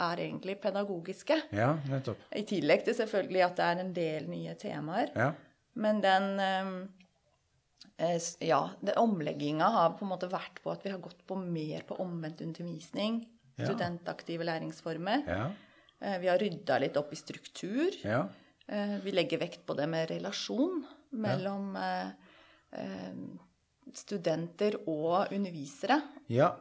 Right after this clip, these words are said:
Speaker 2: kan du ikke si litt mer om det? Og det kan, kommer jeg til å kaste ballen over til
Speaker 1: Mm.
Speaker 2: Anne etterpå, for dere har, vi har jo snakket litt om det her tidligere, den modellen dere har der. Kan du si litt om det?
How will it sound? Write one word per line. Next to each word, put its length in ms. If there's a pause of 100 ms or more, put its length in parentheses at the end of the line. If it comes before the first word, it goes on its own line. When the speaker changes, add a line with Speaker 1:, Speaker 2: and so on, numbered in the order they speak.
Speaker 2:
kan 160
du 80
ikke 160
si 140
litt 260
mer 220
om 80
det? 100
Og 160
det 140
kan, 240
kommer 180
jeg 80
til 80
å 60
kaste 180
ballen 240
over 240
til 160
Speaker 1:
Mm. 400
Speaker 2:
Anne 300
etterpå, 340
for 140
dere 300
har, 440
vi 100
har 140
jo 60
snakket 340
litt 180
om 120
det 160
her 160
tidligere, 440
den 140
modellen 640
dere 160
har 140
der. 120
Kan 120
du 80
si 180
litt 280
om 120
det? 160